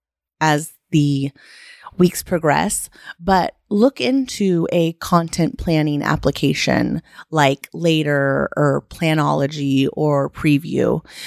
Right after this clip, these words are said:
These are all great low-cost apps that you can use for your small business or brand that will help you to plan things out when you do feel those sparks, or, you know, capture that, uh,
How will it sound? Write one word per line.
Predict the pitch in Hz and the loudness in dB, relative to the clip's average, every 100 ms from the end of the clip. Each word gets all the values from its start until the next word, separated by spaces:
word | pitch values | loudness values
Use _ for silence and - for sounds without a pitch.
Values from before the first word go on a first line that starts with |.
| - - | -10 -2
These | 202 247 | 0 0
are | 247 - | -2 0
all | 180 180 180 180 - - | 0 0 -2 -6 -8 -4
great | 160 175 214 277 - - | 0 2 0 -4 -10 -8
low-cost | 165 175 220 - 175 175 - - | 0 0 0 -2 2 2 0 -4
apps | 151 156 - - | 0 0 -2 -2
that | 160 - | 0 2
you | 175 | -2
can | - 220 | 0 -2
use | 185 160 156 202 - - _ _ _ - | 2 2 2 0 -4 -12 _ _ _ -6
for | 170 | -6
your | 160 165 | 0 0
small | 175 - 175 | 0 -2 -2
business | 180 165 170 180 - | 2 0 0 -4 0
or | 170 | 0
brand | 170 156 160 202 233 - - _ _ - | 2 0 2 0 -2 -8 -20 _ _ 0
that | 185 | 2
will | 175 170 | 2 -2
help | - 240 262 - | -2 -2 -2 -2
you | 175 151 156 - - | 0 2 0 -4 -8
to | - 170 160 151 156 - _ _ - | 0 2 2 0 -2 -8 _ _ -12
plan | - 196 208 | -2 0 0
things | 247 220 214 208 | 0 0 0 0
out | 185 196 - - 208 | 0 2 0 -4 -2
when | 185 180 | 0 2
you | 170 | 0
do | 175 196 | 0 -2
feel | - 208 | -2 -2
those | 220 240 | 2 0
sparks, | - - 247 302 - - | 0 0 0 0 -6 -6
or, | 180 175 165 170 - - - | -2 0 0 -2 -6 -20 -10
you | 185 | -2
know, | 180 170 | 0 -2
capture | - 196 185 - 214 196 | 0 -2 0 -2 -2 0
that, | 185 180 180 - | 0 0 -2 -2
uh, | 185 175 175 170 | 0 2 0 0